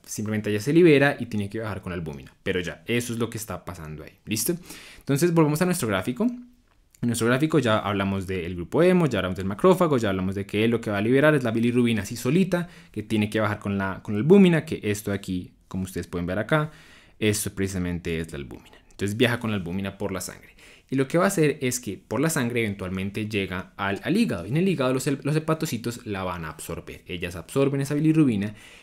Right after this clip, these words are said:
y van a hacer el siguiente paso del metabolismo. Entonces para hacer, para mostrarles el siguiente paso del metabolismo, bajemos por acá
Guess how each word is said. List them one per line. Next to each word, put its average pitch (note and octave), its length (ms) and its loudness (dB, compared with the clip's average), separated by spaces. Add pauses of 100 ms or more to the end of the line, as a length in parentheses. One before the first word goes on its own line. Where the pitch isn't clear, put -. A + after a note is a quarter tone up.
(100)
y C#3+ 80 4
van C3 140 4
a - 20 0
hacer B2 160 -2
el A#2 60 -4
siguiente G#2+ 440 -2
paso F#2+ 320 -2
del F2 80 -4
metabolismo. F2 640 -6
Entonces G#2+ 320 -4
para A#2+ 200 2
hacer, A#2+ 240 -2
para G#2+ 180 -2
mostrarles A#2+ 340 -2
el C#3 60 -6
siguiente C#3 260 -2
paso B2 160 -2
del C#3+ 80 0
metabolismo, D3+ 580 0 (680)
bajemos G2 400 -2
por D#3+ 160 -2
acá C3+ 280 -4